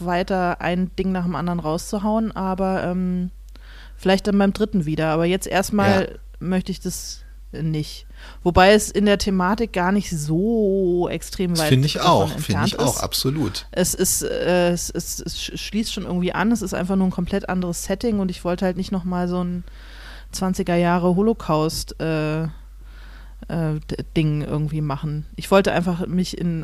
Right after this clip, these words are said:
Speaker 1: in anderen Zeiten bewegen.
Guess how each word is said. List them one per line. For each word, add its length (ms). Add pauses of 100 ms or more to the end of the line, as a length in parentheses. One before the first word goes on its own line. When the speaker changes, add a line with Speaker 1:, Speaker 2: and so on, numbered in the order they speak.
(100)
Speaker 1:
in 380
anderen 600 (800)
Zeiten 600 (340)
bewegen. 540